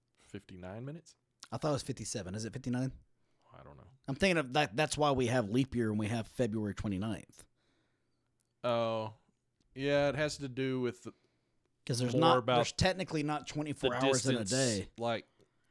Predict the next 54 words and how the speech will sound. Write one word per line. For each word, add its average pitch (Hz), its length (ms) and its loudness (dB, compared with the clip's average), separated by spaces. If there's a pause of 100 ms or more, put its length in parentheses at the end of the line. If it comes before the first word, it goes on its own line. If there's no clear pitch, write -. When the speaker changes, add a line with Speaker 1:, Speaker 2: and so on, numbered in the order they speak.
(520)
Speaker 1:
the 113 100 -6
time 123 420 -2
that 117 100 0
it 101 80 -8
takes 117 260 -4
the - 80 -10 (100)
Earth 117 360 -2
to 113 80 -6
go 107 220 -4
around 123 300 0
the 143 100 2
Speaker 2:
Mm-hmm. 147 100 4
Speaker 1:
sun. 113 340 0
So 104 420 0
Speaker 2:
It's - 200 -4
not 127 180 -2
Speaker 1:
there's 120 300 -2
a 120 40 2
Speaker 2:
twenty-four 117 160 0
Speaker 1:
quar-, 131 140 4
Speaker 2:
hours. 123 80 4
Speaker 1:
yeah, 117 160 4
there's, 113 200 -2
like, 117 140 -4
a 113 60 -6
quarter 104 560 -4
in 98 80 -6
there 95 180 -8
somewhere. 95 480 -10
So 95 320 -8 (340)
Speaker 2:
Yeah, 101 200 -6 (320)
it, 107 140 -4
Speaker 1:
that's 90 160 -8
why 98 100 -2
you 92 140 -6
have 92 120 -6
to 110 80 -6
Speaker 2:
you 113 100 -2
Speaker 1:
do - 40 0
it - 40 0
Speaker 2:
just 95 100 -2
Speaker 1:
every 92 120 -4
Speaker 2:
throw 113 180 0
Speaker 1:
four 107 120 0
Speaker 2:
in 104 60 0
Speaker 1:
years. 92 160 -2
Speaker 2:
some 101 140 -2
extra 98 520 -4 (400)
seconds - 480 -4
that 98 100 -10
equal 101 300 -4
minutes 98 400 -2
that 98 140 -6
equals 87 400 -12